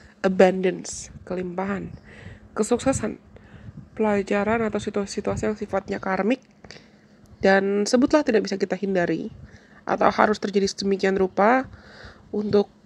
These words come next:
em, membantu kita sebetulnya lebih berkenalan dengan diri kita sendiri yang sejati dan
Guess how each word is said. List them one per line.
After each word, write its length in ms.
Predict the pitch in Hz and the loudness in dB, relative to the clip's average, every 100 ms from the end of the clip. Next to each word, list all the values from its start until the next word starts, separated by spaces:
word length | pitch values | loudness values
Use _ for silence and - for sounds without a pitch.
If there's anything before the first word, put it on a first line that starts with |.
| _ - - - - | _ -20 -18 -8 -2
em, 580 | 196 190 185 185 185 180 | 0 0 -2 -2 -6 -4
membantu 480 | 220 220 214 208 220 | -2 2 2 2 -4
kita 180 | 240 247 | -4 -4
sebetulnya 640 | 220 190 196 202 233 262 269 - - - - - - | -4 -4 -2 0 0 -2 -4 -14 -20 -20 -20 -20 -2
lebih 400 | 208 202 226 214 | 0 0 0 0
berkenalan 420 | 202 208 196 226 | 0 -2 -2 0
dengan 220 | 220 202 | 0 -2
diri 160 | 180 185 | -2 -2
kita 160 | 185 185 | -4 -4
sendiri 400 | - 185 185 180 | -4 -2 -2 -4
yang 80 | |
sejati 560 | - 190 165 - 220 320 - - - - - - - | -6 0 0 2 2 2 -2 -20 -20 -20 -20 -20 0
dan 420 | - 214 226 240 | 6 8 8 6